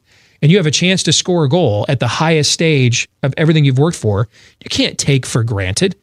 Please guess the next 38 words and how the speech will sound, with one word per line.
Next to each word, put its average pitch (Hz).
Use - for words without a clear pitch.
that 127
that's 123
gonna 120
come 117
around 104
again. 135
So -
I 196
don't 269
begrudge 156
any 143
of 104
that. 87
But 143
the 147
histrionics 160
that 127
went 135
on, 139
um, 127
the 165
one 190
gal 185
who 151
likes 151
to 147
say 156
F 151
Trump 147
all 151
the 147
time 143
and 131
not 135
stand 139
for 147
the 127
anthem, 139